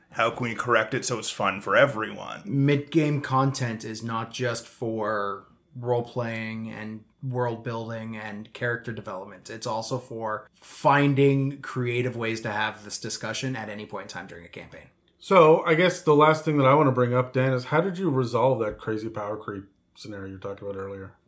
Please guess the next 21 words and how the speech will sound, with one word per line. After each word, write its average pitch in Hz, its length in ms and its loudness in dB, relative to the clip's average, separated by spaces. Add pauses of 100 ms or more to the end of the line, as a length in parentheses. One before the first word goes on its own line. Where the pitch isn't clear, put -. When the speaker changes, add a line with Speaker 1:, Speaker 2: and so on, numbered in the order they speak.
(140)
Speaker 2:
So, 135 480 4
when 147 160 4
it 147 80 4
comes 165 220 4
to 185 60 6
dark 131 260 4
vision 127 220 0
and 113 80 -6
stuff - 260 -6
like 113 160 -8
that, 110 380 -4 (160)
I've 127 180 -2
made 135 480 2
it 131 340 -4 (140)
known 120 400 -6
that 113 140 -2
I 104 80 -6
have 107 160 -8
an 107 80 -10
opinion, 104 440 -12
but 123 280 0